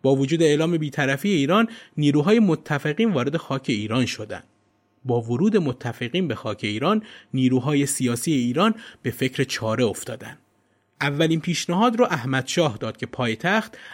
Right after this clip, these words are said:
از تهران به اصفهان منتقل بشه، اما رجل سیاسی ایران این پیشنهاد رو قبول نکردن. به پیشنهاد مدرس و مجلس قرار شد ایران وارد جنگ نشه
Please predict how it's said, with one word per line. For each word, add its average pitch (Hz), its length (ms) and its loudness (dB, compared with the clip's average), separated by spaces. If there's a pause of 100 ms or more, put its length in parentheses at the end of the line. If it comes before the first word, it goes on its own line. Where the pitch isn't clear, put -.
از 127 220 -2
تهران 156 480 2
به 123 160 2
اصفهان 113 360 -2
منتقل 101 500 -6
بشه، - 340 -8 (400)
اما 143 200 2
رجل 139 440 2
سیاسی 123 420 -2
ایران 147 440 2 (240)
این 254 160 4
پیشنهاد 143 560 0
رو 151 60 0
قبول 113 520 0
نکردن. - 500 -8 (1000)
به 117 80 -4
پیشنهاد 117 440 -2
مدرس 117 600 0
و 127 80 2
مجلس 117 400 0
قرار 139 320 2
شد 240 220 2 (300)
ایران 185 260 4
وارد 160 320 4
جنگ 127 480 0
نشه 202 420 4